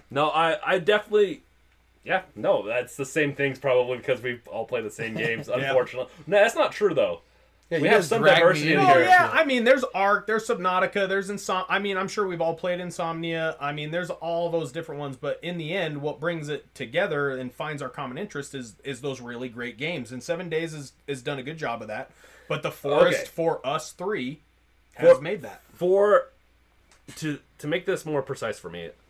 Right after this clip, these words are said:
Speaker 1: I'm gonna go with the New Forest update. Hopefully, is it coming out, like, not already, but game?
Speaker 2: Seven Days, did I update?
Speaker 1: No, The Forest.
Speaker 2: Oh,
Speaker 1: The
Speaker 2: the
Speaker 1: Forest,
Speaker 2: number two.
Speaker 1: yeah.
Speaker 3: The sequel, yeah.
Speaker 1: When is it coming out again?
Speaker 2: Oh, I don't know. Someday.
Speaker 1: Well, if
Speaker 3: That's
Speaker 1: it's
Speaker 3: what,
Speaker 1: this
Speaker 3: that's
Speaker 1: year,
Speaker 3: what the Googers for.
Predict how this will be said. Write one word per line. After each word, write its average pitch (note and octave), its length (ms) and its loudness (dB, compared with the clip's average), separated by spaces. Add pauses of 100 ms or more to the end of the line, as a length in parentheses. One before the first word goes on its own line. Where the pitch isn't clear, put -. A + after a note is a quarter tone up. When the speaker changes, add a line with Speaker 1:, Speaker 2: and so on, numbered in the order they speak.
Speaker 1:
I'm C3 120 -6
gonna C#3 200 -2
go C3 240 2
with A#2 360 -4 (580)
the B2+ 100 -4
New C3 220 -4
Forest D3+ 480 -4 (160)
update. G2+ 300 -6
Hopefully, B2+ 380 -4 (100)
is D3 120 -10
it A3 80 -8
coming G#3+ 180 -8
out, - 140 -8
like, A#2+ 160 -4
not A#2+ 220 -2 (200)
already, A2+ 180 -2 (420)
but G2 160 -14
game? G2 280 -10
Speaker 2:
Seven B2 340 -10
Days, C#3+ 260 -16
did F3 160 -20
I G#3+ 100 -18
update? A#3 420 -20 (200)
Speaker 1:
No, A2+ 300 -6
The - 80 -8
Forest. G#2+ 420 -4 (180)
Speaker 2:
Oh, C#3+ 240 -6
Speaker 1:
The A2+ 80 -8
Speaker 2:
the D#3 80 -8
Speaker 1:
Forest, C#3+ 300 0
Speaker 2:
number C3 160 -8
two. - 220 -12
Speaker 1:
yeah. G#2 160 -10
Speaker 3:
The F2 60 -8
sequel, F#2+ 360 -12
yeah. F#2+ 80 -16
Speaker 1:
When D3 160 -2
is D#3 80 -6
it E3 80 -6
coming E3 180 -8
out E3+ 140 -6
again? E3+ 280 -8 (200)
Speaker 2:
Oh, F3 140 -20
I - 40 -16
don't - 120 -18
know. - 100 -20 (560)
Someday. A2 400 -10 (280)
Speaker 1:
Well, D3+ 140 4
if D3 60 4
Speaker 3:
That's D#3+ 80 -4
Speaker 1:
it's D#3+ 40 -6
Speaker 3:
what, D3+ 100 -2
Speaker 1:
this A3 200 4
Speaker 3:
that's E3+ 140 0
Speaker 1:
year, F#3 80 4
Speaker 3:
what - 80 2
the D3+ 60 0
Googers C#3+ 380 -4
for. A#2+ 300 -10